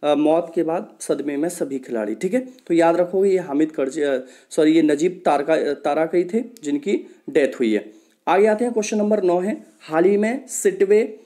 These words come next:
बंदरगाह के परिचालन के लिए किस देश के साथ सहमति व्यक्त की गई है? क्वेश्चन नंबर नौ, और ये सिटवे बंदरगाह के लिए किस देश के साथ सहमति की गई है? आंसर होगा इसका म्यांमार।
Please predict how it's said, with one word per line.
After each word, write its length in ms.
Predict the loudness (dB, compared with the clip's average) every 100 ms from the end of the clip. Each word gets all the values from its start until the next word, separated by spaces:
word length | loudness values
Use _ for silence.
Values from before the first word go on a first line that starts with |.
| _ _ -8
बंदरगाह 520 | 0 2 4 2 0
के 160 | 0 -2
परिचालन 580 | 2 0 2 0 0 0
के 100 | 0
लिए 220 | 0 -2
किस 200 | -2 -4
देश 280 | 2 2 2
के 120 | -2
साथ 560 | 0 -4 -4 -12 _ 0
सहमति 480 | 2 2 2 -2
व्यक्त 380 | 0 0 0 -6
की 140 | 0 2
गई 180 | 2 2
है? 120 | 0 -2 -20 _ _ -2
क्वेश्चन 240 | 0 2
नंबर 280 | 0 0 0
नौ, 360 | 2 2 -2 -14 _ _
और 140 | 2 4
ये 120 | 2
सिटवे 440 | 0 -2 2 2
बंदरगाह 440 | 4 2 2 0 -2
के 160 | -2
लिए 200 | 0 2
किस 280 | 2 -2 -2
देश 160 | -2 0
के 100 | -2
साथ 180 | -2 -4
सहमति 460 | -2 -2 -2 -4
की 140 | -4 0
गई 120 | 0
है? 100 | 0
आंसर 380 | -4 -6 -2 0
होगा 140 | 0
इसका 240 | 0 -2
म्यांमार। 640 | -4 -2 -2 -2 -4 -6